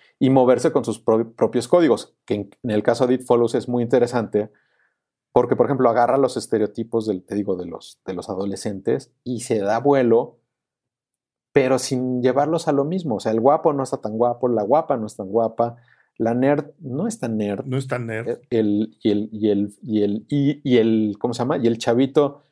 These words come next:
Speaker 1: este, que lo tiene frenzoneado, no lo matan. Resulta ser un, el, una especie del héroe, ¿sabes? De la,
Speaker 2: Ujú.
Speaker 1: de, hasta cierto punto de la, de la película.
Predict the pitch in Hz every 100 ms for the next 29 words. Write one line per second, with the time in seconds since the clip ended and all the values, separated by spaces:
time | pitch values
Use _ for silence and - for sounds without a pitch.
0 | _ _ - 104 - _ 104 101 95 90
1 | 90 87 - 98 98 120 123 117 107 110
2 | 113 117 131 139 170 202 240 262 101 -
3 | _ - 110 131 135 151 147 139 131 131
4 | 117 110 110 113 123 120 123 - 135 117
5 | 127 208 156 98 - 107 113 107 98 92
6 | 113 131 147 139 - _ _ 107 107 101
7 | 98 - 107 127 110 131 - - 113 117
8 | 127 123 104 - 117 117 - 135 196 202
9 | 117 -